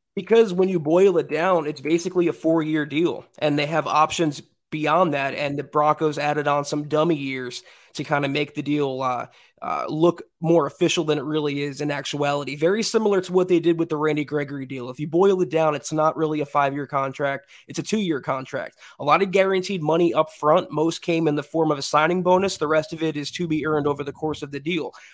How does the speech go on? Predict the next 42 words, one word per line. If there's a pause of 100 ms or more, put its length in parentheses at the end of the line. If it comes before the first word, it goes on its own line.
(100)
But
they
lowered,
the
Broncos
did,
his
salary
cap
number,
seven
million
dollars (240)
this
season,
going
from
twenty-four
to
seventeen
million. (260)
And
when
you
boil
it
down
on
a
four-year, (160)
I
think
it's
one
forty-one
over
four.
It
averages
forty
point
five.